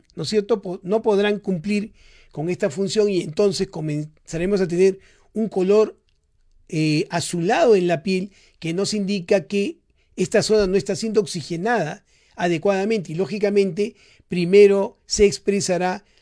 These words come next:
en los miembros más distales, ¿no es cierto? En los dedos, como les digo, de las manos o los dedos de los pies. Además, el cabello,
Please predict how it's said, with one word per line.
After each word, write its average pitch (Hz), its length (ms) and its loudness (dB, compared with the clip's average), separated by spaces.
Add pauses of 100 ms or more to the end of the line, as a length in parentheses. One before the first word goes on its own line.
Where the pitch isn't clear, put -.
(240)
en 220 460 2
los 165 220 -4
miembros 196 560 2
más 170 240 -4
distales, 170 540 0
¿no 151 80 -6
es 151 60 -6
cierto? 202 340 -4 (220)
En 226 200 2
los 196 160 0
dedos, 180 380 4
como 180 220 -6
les 170 160 -2
digo, 170 420 -4 (220)
de 196 100 -4
las 214 180 2
manos 175 380 -2
o 180 60 -4
los 170 120 -2
dedos 160 440 -6 (260)
de 160 160 -2
los 156 160 -4
pies. - 480 -2 (500)
Además, 143 720 -2 (140)
el 151 200 -6
cabello, 226 840 0